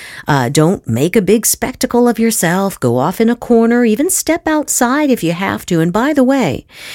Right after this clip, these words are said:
if you leave the space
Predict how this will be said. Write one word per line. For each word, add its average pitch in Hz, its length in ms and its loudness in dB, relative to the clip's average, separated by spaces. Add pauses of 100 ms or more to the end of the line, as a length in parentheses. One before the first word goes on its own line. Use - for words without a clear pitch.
(240)
if 285 340 2
you 262 260 4
leave 240 480 4
the 240 100 2
space - 680 -2